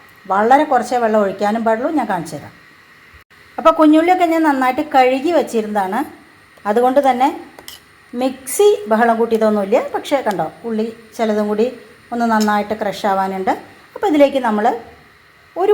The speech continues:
മൂന്ന് ടേബിൾ സ്പൂൺ അത്ര മതി വെള്ളം ഒഴിച്ച് കൊടുക്കുക. ഇനി നന്നായിട്ടൊന്ന് അരയ്ക്കുക. മിനി മിനി തന്നെ അരയ്ക്കണ്ട ട്ടോ. ഇപ്പോൾ കണ്ടോ, ഒരുവിധം നന്നായിട്ട് ഞാൻ ക്രഷ് ചെയ്ത് കൊണ്ടുവന്നിട്ടുണ്ട്. ഈ സമയത്ത് ഒരു വലിയ കഷ്ണം ശർക്കര ഞാനിങ്ങനെ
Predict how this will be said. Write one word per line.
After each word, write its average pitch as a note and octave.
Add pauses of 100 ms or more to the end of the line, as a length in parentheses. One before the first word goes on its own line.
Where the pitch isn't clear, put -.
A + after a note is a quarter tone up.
(100)
മൂന്ന് G4 (120)
ടേബിൾ B3 (100)
സ്പൂൺ - (320)
അത്ര B3 (100)
മതി G#3 (180)
വെള്ളം G3+
ഒഴിച്ച് G3
കൊടുക്കുക. F#3+ (640)
ഇനി G4
നന്നായിട്ടൊന്ന് G3+ (280)
അരയ്ക്കുക. A3
മിനി A#3
മിനി A3
തന്നെ A3
അരയ്ക്കണ്ട F#3 (100)
ട്ടോ. - (1400)
ഇപ്പോൾ C#4+
കണ്ടോ, B3 (240)
ഒരുവിധം F#4
നന്നായിട്ട് D4+
ഞാൻ C4
ക്രഷ് A3
ചെയ്ത് A#3
കൊണ്ടുവന്നിട്ടുണ്ട്. G3+
ഈ - (100)
സമയത്ത് F#3 (840)
ഒരു G#4+ (100)
വലിയ C#4 (100)
കഷ്ണം B3 (400)
ശർക്കര G#3 (600)
ഞാനിങ്ങനെ A3